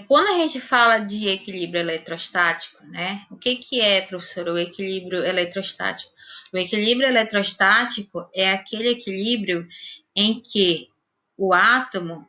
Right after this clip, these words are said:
ele vai ter a mesma quantidade de prótons, de nêutrons e de elétrons. Então, toda vez que eu estiver falando sobre equilíbrio eletrostático, eu tô dizendo que,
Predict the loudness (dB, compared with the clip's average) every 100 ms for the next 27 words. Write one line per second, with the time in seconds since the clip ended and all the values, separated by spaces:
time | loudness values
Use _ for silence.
0 | _ -6 -4 -2 -2 -2 0 2 0 0
1 | 4 4 4 2 0 0 -2 -4 -4 -2
2 | 2 4 4 0 -4 -6 -6 -12 _ -20
3 | -14 -6 -6 -6 -2 0 2 2 2 0
4 | 0 0 -4 -8 -10 -4 -2 -2 0 2
5 | 2 2 -2 -2 -2 -4 -12 -18 -10 -6
6 | -2 2 4 4 4 2 -4 -20 -20 -20
7 | -6 -2 2 2 4 2 2 0 2 2
8 | 2 2 2 2 2 0 0 0 -2 -2
9 | -6 -6 -4 -4 0 0 0 -4 -6 -2
10 | 2 2 0 -4 -4 -4 -4 -4 -4 -2
11 | -2 -2